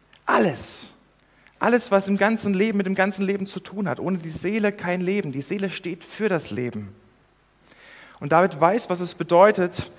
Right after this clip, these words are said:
ausgelaugt zu sein oder eben nicht mehr genug Lebenskraft zu haben. Und eine Geschichte, die mir da immer in den Sinn kommt, ist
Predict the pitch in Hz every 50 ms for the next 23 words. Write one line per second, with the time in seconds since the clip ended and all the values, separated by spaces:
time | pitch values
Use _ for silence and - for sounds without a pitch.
0 | - - - - - - 196 220 247 226 - - 170 156 143 143 143 147 - -
1 | - 147 - - 147 143 151 156 165 175 180 170 - - - - - - _ -
2 | 156 165 - 170 170 170 170 196 208 - - 196 180 180 185 185 185 180 175 180
3 | 190 196 196 180 - - - - - 196 233 - - - - - - 139 127 123
4 | 131 131 135 135 139 143 143 151 156 - - _ _ _ _ _ _ _ _ _
5 | _ _ _ _ _ - 131 - 156 196 208 190 208 - 240 233 - - 208 170
6 | 190 185 196 214 226 220 202 190 202 185 180 180 175 156 214 226 214 - 196 196
7 | 196 190 - 175 185 180 - - -